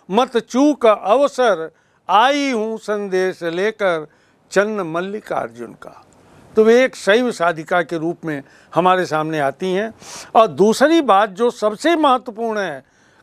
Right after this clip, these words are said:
कल्पना करो, बारहवीं शताब्दी में एक विद्रोहिणी के रूप में हमारे सामने आती हैं। कवयित्री स्वभाव से ही विद्रोहिणी है, प्रत्येक व्यक्ति अपने सुखों की कामना करता है,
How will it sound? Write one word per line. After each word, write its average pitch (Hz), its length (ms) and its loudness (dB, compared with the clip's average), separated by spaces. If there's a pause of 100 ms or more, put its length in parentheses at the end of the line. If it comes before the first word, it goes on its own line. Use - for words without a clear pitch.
कल्पना 269 400 2
करो, 240 380 0 (240)
बारहवीं 226 540 0
शताब्दी 226 640 -4
में 143 240 -14 (800)
एक 240 200 4
विद्रोहिणी 196 800 0
के 208 160 2
रूप 185 220 -2
में 180 120 -2
हमारे 151 260 -4
सामने 127 400 -10
आती - 280 -14
हैं। - 240 -20 (600)
कवयित्री 226 540 2
स्वभाव 196 440 2
से 240 160 -8
ही 277 160 -6
विद्रोहिणी 254 640 -4
है, 107 220 -20 (800)
प्रत्येक 233 500 2
व्यक्ति 247 380 0
अपने 247 360 -2
सुखों 247 500 -4
की 254 180 -8
कामना 208 420 -2
करता 156 380 -6
है, - 220 -10